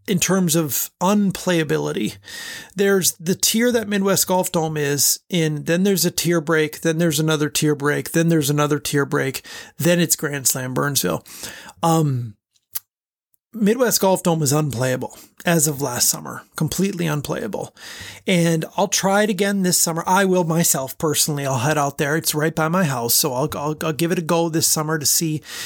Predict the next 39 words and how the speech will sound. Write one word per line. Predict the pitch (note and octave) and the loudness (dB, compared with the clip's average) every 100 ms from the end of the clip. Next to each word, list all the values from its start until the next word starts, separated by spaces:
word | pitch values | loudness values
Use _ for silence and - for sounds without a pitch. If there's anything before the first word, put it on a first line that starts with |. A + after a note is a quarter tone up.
| - - - - - | -10 -10 -10 -10 -2
Uh, | A3 | 0
I, | A#3+ A3+ A3+ F#3+ | 2 -2 0 0
I, | G3 | 0
I | |
love | G3+ G3+ A3 G3+ | 0 2 2 -2
the | |
course, | A3 F3 F#3+ F3+ - | -4 0 0 2 0
but | D3 F3 F3 | 0 -2 -2
at | D#3 D3+ | -4 0
this | F3+ | -2
point, | - F#3+ F3+ F#3 | -2 -6 -6 -6
it's, | D#3 - - | -2 0 0
it's, | F#3 - - - - - | -2 0 0 0 -2 -4
again, | F#3+ F#3+ E3+ D#3+ D3+ | -2 0 0 -2 -2
it's, | F#3+ - - - | -4 -2 -2 0
it's | F#3+ F3 | 0 -2
in | - A3+ A3 | 0 0 0
a | G3+ G3 | 0 0
different | D#3 F3+ - D#3+ E3+ | 2 0 0 -4 -4
conversation | - D#3 D3+ C#3 - D#3 C#3 - C3 | -2 -2 0 0 0 0 0 -2 -4
in | C3 | -4
terms | D#3 C#3+ C#3 | -4 -2 -4
of | C3 | -4
unplayability. | C3+ C3 D#3 F#3+ F3+ - - - | -4 -4 -4 -4 -4 -4 -6 -2
So, | - F3 - _ - - - - | 0 -2 -6 _ -10 -10 -14 -4
um, | E3 E3 D#3 B2+ - - | 0 2 0 -4 -10 -6
but | G3 F#3+ | 0 2
no, | A3+ | 2
I, | A3 E3+ | 2 2
I, | G3+ F#3 G#3+ | 2 2 0
I | G3 | 0
thought, | - G#3+ G#3+ - | 0 0 0 -2
I | |
thought | E3+ G#3 | -2 0
this | F#3 - | 0 0
course | G3 F#3+ - | 2 0 2
held | F3 E3+ | 2 0
up | D#3+ | -2
well. | D#3+ E3 D#3+ E3 | 0 2 2 -2